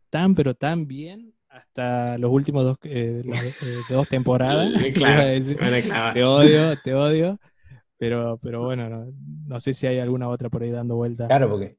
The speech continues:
Speaker 3: imagínate vos todo el, todo el, la cantidad de capítulos que te tenés que comer de seis temporadas, siete, y,
Speaker 1: Pero
Speaker 3: y
Speaker 1: hagamos
Speaker 3: es
Speaker 1: la
Speaker 3: así.
Speaker 1: aclaración. Eh, Game of Thrones, eh, salía en H B O todos los domingos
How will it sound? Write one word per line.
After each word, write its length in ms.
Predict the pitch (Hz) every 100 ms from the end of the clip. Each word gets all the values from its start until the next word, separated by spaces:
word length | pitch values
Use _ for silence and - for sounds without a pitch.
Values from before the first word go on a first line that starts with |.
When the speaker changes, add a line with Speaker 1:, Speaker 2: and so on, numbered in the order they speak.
| -
Speaker 3:
imagínate 580 | 113 110 - 120 135 143
vos 240 | 139 143
todo 220 | 143 139
el, 160 | 127 101
todo 160 | 131
el, 320 | 139 110 95 87
la 140 | 98
cantidad 400 | - 101 98 107
de 80 | 135
capítulos 520 | 135 117 135 135 123
que 80 | 107
te 140 | 95 90
tenés 220 | 98 117
que 140 | 120
comer 340 | 104 110 127 123
de 80 | 101
seis 480 | - - 120 117
temporadas, 1000 | - 104 104 110 127 127 135 147 147 147 _ _
siete, 560 | - 120 117 135 196 - _ _ _ _ -
y, 340 | 90 80 82 _ _ _ _ _ _
Speaker 1:
Pero 160 | 117 113
Speaker 3:
y 40 |
Speaker 1:
hagamos 220 | - 208
Speaker 3:
es 40 | 139
Speaker 1:
la 60 |
Speaker 3:
así. 100 | 117
Speaker 1:
aclaración. 800 | 123 117 120 - - 170 113 113 _ _ _ -
Eh, 460 | 131 120 135 135 _
Game 180 | 139 180
of 160 | 160 -
Thrones, 400 | 151 170 233 226 _ _ _ 311
eh, 160 | 127 113
salía 340 | - 113 135
en 80 | 131
H 240 | 131 -
B 140 | 120 123
O 80 | 147
todos 380 | _ 131 147 151
los 160 | 131
domingos 800 | 123 127 143 151 151 202 - -